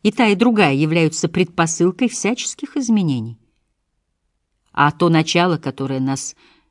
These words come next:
животворит, мы прежде всего должны мыслить, по крайней мере, как силу природы, пока более глубокое исследование не покажет нам, что она такое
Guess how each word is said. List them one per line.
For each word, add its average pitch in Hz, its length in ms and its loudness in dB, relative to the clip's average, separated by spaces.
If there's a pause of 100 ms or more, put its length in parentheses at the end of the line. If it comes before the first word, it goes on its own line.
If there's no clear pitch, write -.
(140)
животворит, 151 880 -2 (520)
мы 160 120 0
прежде 139 360 -2
всего 170 280 -4
должны 156 340 0
мыслить, 160 360 -4
по 135 100 -4
крайней 131 360 -4
мере, 180 180 -2
как 175 180 -10
силу 220 380 -6
природы, 240 480 -2
пока 131 320 -8
более 143 380 0 (260)
глубокое 185 560 2
исследование 123 840 -4 (300)
не 196 100 4
покажет 165 560 0
нам, 214 460 0 (580)
что - 340 -2
она 156 200 4
такое 160 560 -4